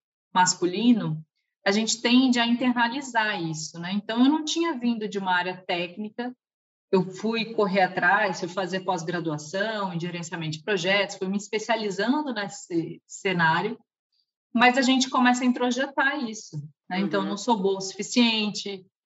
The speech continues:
Speaker 1: não sou inteligente o suficiente,
Speaker 2: A
Speaker 1: não
Speaker 2: gente
Speaker 1: deveria tá
Speaker 2: acredita
Speaker 1: aqui.
Speaker 2: nisso, é impressionante,
Speaker 1: Vamos
Speaker 2: né?
Speaker 1: acreditando, né? E alimentando essas vozes, né, nossas internas,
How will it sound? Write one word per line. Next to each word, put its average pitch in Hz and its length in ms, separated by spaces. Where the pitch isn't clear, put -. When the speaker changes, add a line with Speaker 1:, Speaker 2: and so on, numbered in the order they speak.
Speaker 1:
não 180 120
sou 185 160
inteligente 175 460
o - 40
suficiente, 190 600
Speaker 2:
A 156 80
Speaker 1:
não 165 60
Speaker 2:
gente 180 220
Speaker 1:
deveria 196 320
tá 202 120
Speaker 2:
acredita 180 280
Speaker 1:
aqui. 180 100
Speaker 2:
nisso, 151 480
é 143 60
impressionante, 147 840
Speaker 1:
Vamos 208 280
Speaker 2:
né? 233 60
Speaker 1:
acreditando, 240 880
né? 214 220
E 233 200
alimentando 240 640
essas 277 340
vozes, 190 560
né, 185 180
nossas 190 500
internas, 190 800